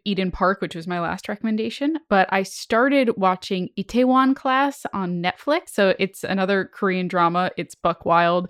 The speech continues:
You might remember my recommendation of Oh My Ghost a while back. Fantastic.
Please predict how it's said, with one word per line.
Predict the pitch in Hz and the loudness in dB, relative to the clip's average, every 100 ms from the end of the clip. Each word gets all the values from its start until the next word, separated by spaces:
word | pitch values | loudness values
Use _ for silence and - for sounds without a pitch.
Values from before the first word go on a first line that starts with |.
| - - | -12 -10
You | 185 | -2
might | 185 - | 0 0
remember | 180 175 180 | -2 0 0
my | 175 170 170 | 0 0 -2
recommendation | 170 180 170 170 170 190 165 | -4 -4 -6 -6 -6 -6 -4
of | 160 | -6
Oh | 170 | -6
My | 175 170 | -4 -4
Ghost | 165 170 180 - | -2 -4 -4 -4
a | - | -2
while | 180 180 | 0 0
back. | 180 180 185 _ _ _ _ - | 0 0 -2 _ _ _ _ -8
Fantastic. | 175 - 185 180 196 185 | -6 -2 -2 -2 -2 -4